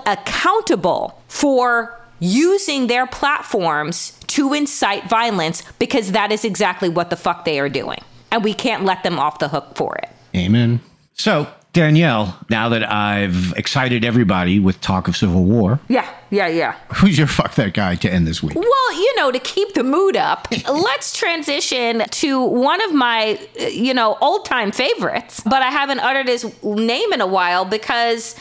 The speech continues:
Speaker 1: he's just so flaccid <laughs> in his job. But every once in a while, he deserves a fuck that guy, which is the Fisher-Price Speaker of the House, Kevin McCarthy. So Kevin McCarthy's band of fucking clowns in the House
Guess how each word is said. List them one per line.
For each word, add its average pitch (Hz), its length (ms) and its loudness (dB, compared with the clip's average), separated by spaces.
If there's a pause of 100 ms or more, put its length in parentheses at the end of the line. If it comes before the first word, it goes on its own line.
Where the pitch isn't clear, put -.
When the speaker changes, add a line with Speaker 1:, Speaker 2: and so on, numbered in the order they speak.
(120)
Speaker 1:
he's 302 320 -2
just 285 200 -2
so 233 160 0
flaccid 302 720 -2
<laughs> - 0 -
in 262 120 2
his - 220 -2
job. 196 720 0 (320)
But 294 100 4
every 392 220 2
once 349 260 0
in 349 80 0
a 302 80 2
while, 254 380 2
he 277 220 -4
deserves 233 840 -2
a 214 80 2
fuck 202 300 -2
that 175 240 -2
guy, 180 260 0
which 190 240 -2
is 202 320 0
the 208 120 -2
Fisher-Price 220 760 -2 (260)
Speaker 277 420 -2
of 196 180 0
the 202 80 0
House, 190 280 -2
Kevin 190 300 -2
McCarthy. - 500 -4 (200)
So 381 560 0 (200)
Kevin 571 360 0
McCarthy's 269 680 0
band 247 440 0
of 262 80 -2
fucking 226 380 -2
clowns 160 720 -4
in 240 160 0
the 247 80 0
House 202 540 -4